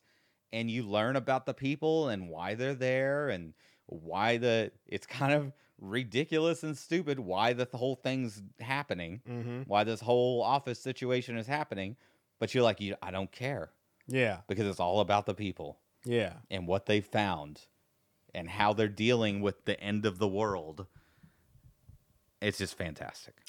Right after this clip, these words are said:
Speaker 2: I'm gonna have to check this out.
Speaker 1: I love it. I'm, it's bold to say it's the Severance of animation.
Speaker 2: Yeah, that
Speaker 1: But for me,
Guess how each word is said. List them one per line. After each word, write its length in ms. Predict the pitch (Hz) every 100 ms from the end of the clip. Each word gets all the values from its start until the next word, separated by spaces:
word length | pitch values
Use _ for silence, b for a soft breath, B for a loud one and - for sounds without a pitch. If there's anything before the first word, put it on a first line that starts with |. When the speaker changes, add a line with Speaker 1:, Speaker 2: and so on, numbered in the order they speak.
| -
Speaker 2:
I'm 100 | 110
gonna 120 | 107 90
have 100 | 85
to 80 |
check 200 | - 80 -
this 220 | - -
out. 80 | -
Speaker 1:
I 60 |
love 200 | 101 95
it. 60 | 85
I'm, 200 | 110 139 -
it's 180 | 135 131
bold 400 | 113 147 165 135
to 100 | 131
say 260 | - 127 117
it's 140 | 101
the 100 | 107
Severance 460 | - 110 92 98 -
of 100 | 92
animation. 480 | 90 82 76 73
Speaker 2:
Yeah, 260 | 127 117 82 90
that 380 | 101 113 117 - _ - _ _ _
Speaker 1:
But 120 | 127 123
for 120 | 131
me, 420 | 127 135 151 185